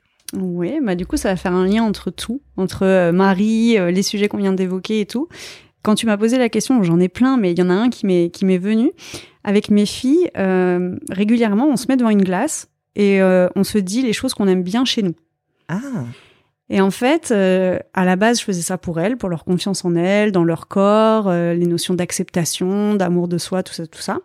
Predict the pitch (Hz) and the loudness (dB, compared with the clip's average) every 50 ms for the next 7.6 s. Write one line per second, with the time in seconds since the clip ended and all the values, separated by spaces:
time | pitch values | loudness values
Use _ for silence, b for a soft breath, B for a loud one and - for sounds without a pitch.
0 | _ B B B B B B B B B B B - 208 202 196 196 - - 208 | _ B B B B B B B B B B B 0 2 4 4 4 2 0 0
1 | 202 - 214 185 170 175 175 233 302 320 254 - 180 170 147 185 165 180 180 170 | 0 2 2 4 4 2 2 2 2 2 2 0 -2 -4 -4 -6 -6 -6 -4 -2
2 | 214 247 247 226 208 202 196 202 202 - - 320 359 339 - 233 202 175 - 202 | -2 0 0 2 2 2 0 0 -2 -2 -2 -2 -4 -4 -6 -6 -6 -2 0 2
3 | 190 190 190 196 220 262 311 339 311 262 - - 277 294 294 277 233 226 226 247 | 2 4 4 4 4 6 4 4 4 2 0 -2 0 0 2 2 2 2 2 2
4 | 262 277 277 - 202 - - 190 - 190 180 170 - 170 160 - - 202 208 190 | 2 2 2 0 -2 -4 -4 -4 -2 -2 -2 -2 -2 -4 -6 -4 -4 -2 -2 -2
5 | 175 - - 220 247 311 294 - - - - 170 165 170 170 - 180 180 - 180 | -2 -4 -4 -4 -2 -2 -2 -2 -6 -8 -6 -4 -4 -4 -4 -4 -6 -6 -4 -6
6 | 170 - - 156 - - - 175 - - 165 160 - - - - - - _ _ | -8 -8 -10 -14 -14 -12 -14 -14 -10 -8 -8 -8 -8 -10 -12 -14 -16 -20 _ _
7 | - - 226 233 233 - 285 269 269 - 320 | 0 2 2 2 2 2 0 0 0 0 0